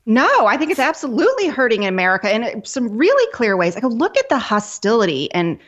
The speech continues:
distrust you're seeing amongst groups now. I go, "I, I don't remember that." I mean, you know, I'm a child of the nineties, and I, I just don't remember having these discussions where people, I, it is not good to be a culture where people are,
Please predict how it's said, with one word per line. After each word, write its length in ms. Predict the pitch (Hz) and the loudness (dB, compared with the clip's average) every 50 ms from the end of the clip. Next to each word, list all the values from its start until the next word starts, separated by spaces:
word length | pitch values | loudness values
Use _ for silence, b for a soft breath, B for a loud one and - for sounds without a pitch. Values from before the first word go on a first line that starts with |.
| b b b - | b b b -2
distrust 640 | 156 202 202 202 - - - 214 214 208 - - - | 0 0 0 0 -2 -4 -2 0 0 0 -2 -4 -4
you're 120 | 175 175 | -4 -4
seeing 420 | - - - 185 180 180 175 170 - | -4 -2 -2 0 2 2 2 0 0
amongst 400 | - 170 170 170 165 - - - | 0 0 0 0 -2 -4 -8 -12
groups 380 | - - 170 175 190 - - - | -6 -2 -2 -2 -2 -4 -4 -4
now. 180 | 160 143 135 131 | -2 -2 0 0
I 100 | - 170 | 0 0
go, 120 | 180 - - | 0 0 0
"I, 100 | 233 - - | -2 -4 -2
I 80 | - 320 | -2 0
don't 180 | 392 480 - - | 0 0 0 2
remember 500 | 240 214 190 175 180 196 220 190 185 175 | 2 2 4 4 4 2 2 2 2 2
that." 220 | 156 160 143 - | 2 0 0 2
I 100 | 190 208 | 0 0
mean, 200 | 240 277 302 320 | 0 0 0 0
you 80 | 339 330 | 0 0
know, 60 | 294 | 0
I'm 120 | 302 320 | 0 0
a 40 | 311 | -2
child 360 | - - 262 233 233 220 196 | -2 -2 0 0 2 2 2
of 100 | 202 165 | 0 0
the 60 | 190 | 0
nineties, 560 | 175 165 151 160 180 190 180 156 139 131 - _ B B B B B B B - | 0 2 2 2 0 0 0 -2 -4 -6 -10 _ B B B B B B B -2
and 80 | 214 | -2
I, 120 | 226 - - - | -2 -2 0 -2
I 80 | 226 | -2
just 260 | 214 214 294 - - - | 0 0 -2 -4 -2 -2
don't 200 | 320 311 262 - | -2 0 0 0
remember 460 | 208 196 190 175 185 220 190 175 160 | 0 2 2 2 2 2 2 0 0
having 400 | 170 180 180 185 190 190 185 185 | 0 0 -2 0 0 0 0 0
these 200 | 180 180 170 156 | 0 0 -2 -4
discussions 760 | 160 165 - - - 185 190 202 - 175 170 160 156 156 - | -6 -10 -10 -6 -4 -2 -2 -2 -2 -4 -4 -4 -4 -8 -6
where 360 | 156 165 170 170 170 170 B B B B B B _ | -4 -2 0 0 0 -2 B B B B B B _
people, 320 | - - 302 294 - - - | -2 -2 -2 0 0 -4 -2
I, 100 | - 247 - - | -4 -8 -4 0
it 140 | 294 294 302 | 2 2 4
is 160 | 339 302 233 | 4 2 2
not 380 | 240 240 254 320 - - 190 190 | 2 2 2 0 -2 -4 -4 0
good 380 | 185 190 190 196 220 254 247 B B B B | 2 2 2 2 2 0 -4 B B B B
to 100 | - 240 | -2 0
be 180 | 214 285 - 311 | 2 2 2 2
a 80 | 185 | 0
culture 400 | - - - 190 208 208 - 240 | 0 -2 0 0 0 0 -2 -2
where 140 | 220 180 170 | 0 0 -2
people 360 | 170 - 240 240 - 262 233 - | -2 -2 -4 -2 0 0 0 2
are, 340 | 175 175 165 165 160 - | 2 2 2 0 0 -4